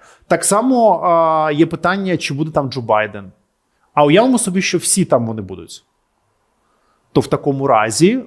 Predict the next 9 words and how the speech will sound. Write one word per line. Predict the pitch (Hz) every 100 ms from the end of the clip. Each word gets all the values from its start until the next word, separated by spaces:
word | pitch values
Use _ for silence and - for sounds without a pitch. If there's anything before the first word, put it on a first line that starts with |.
| -
е, | 151 139
ми | 139
можемо | 139 151 151
говорити, | 131 143 185
що | 190 -
якимось | 156 160 214 269
чином | 277 - 226 262
можуть | 226 175 170
відбутися | 156 151 208 220 208